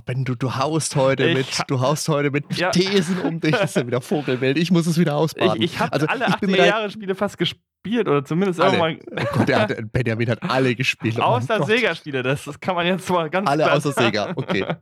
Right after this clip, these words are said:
Speaker 2: <laughs> Nein, aber ich behaupte mal, ich hab einen großen Gesamtüberblick und, ähm, das ist einfach so
Speaker 1: Ja,
Speaker 2: ein modernes
Speaker 1: okay.
Speaker 2: Element und dass das neunzehnhundertneunzig schon kam,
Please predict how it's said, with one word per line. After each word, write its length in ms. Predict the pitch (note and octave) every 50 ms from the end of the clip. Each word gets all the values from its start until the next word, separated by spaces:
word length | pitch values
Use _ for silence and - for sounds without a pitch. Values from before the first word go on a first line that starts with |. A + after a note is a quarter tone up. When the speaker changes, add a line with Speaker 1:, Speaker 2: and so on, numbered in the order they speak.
| _ _ _ _ _ _ _ _
Speaker 2:
<laughs> 520 | _ _ - C#3+ D3 D#3+ E3+ - - -
Nein, 240 | - G2+ F#2+ A#2+ D3 D#3
aber 320 | C#3 B2 A#2+ A#2 G2+ - - - - - - - - G#2+ - _ _ _ _ _ _
ich 160 | - G#2+ -
behaupte 320 | - C3+ A2+ C#3 E3 E3 D#3
mal, 120 | C3+ B2+
ich 60 | B2
hab 100 | C3+ B2
einen 80 | A2 B2
großen 300 | A2+ A#2+ B2+ B2 B2 A2+
Gesamtüberblick 600 | G#2 G#2 A#2 A2 G2+ G#2 G#2 G2 F2+ F#2+ G2 -
und, 280 | - G2+ G2+ G2+ F#2+ -
ähm, 800 | - G2+ G#2 G#2 G#2+ G#2 G#2 G#2+ G#2+ - - - - - - - - -
das 180 | A2 - - -
ist 140 | G#2 -
einfach 220 | - A2 A#2 B2+ A2+
so 120 | G#2 -
Speaker 1:
Ja, 60 | -
Speaker 2:
ein 60 | - C#3+
modernes 340 | C3+ A#2 B2+ C3 C3 C3
Speaker 1:
okay. 60 | C#3+ -
Speaker 2:
Element 300 | A#2 A#2 B2+ C#3 C3+ F2+
und 60 | G#2
dass 120 | A2 A2 -
das 140 | - A2+ -
neunzehnhundertneunzig 640 | A#2+ A2+ B2 B2+ - G#2+ F2+ F#2+ A2 C3 B2+ - A#2+ -
schon 140 | - A2 G#2
kam, 380 | - - B2 A2 A2 B2+ C#3+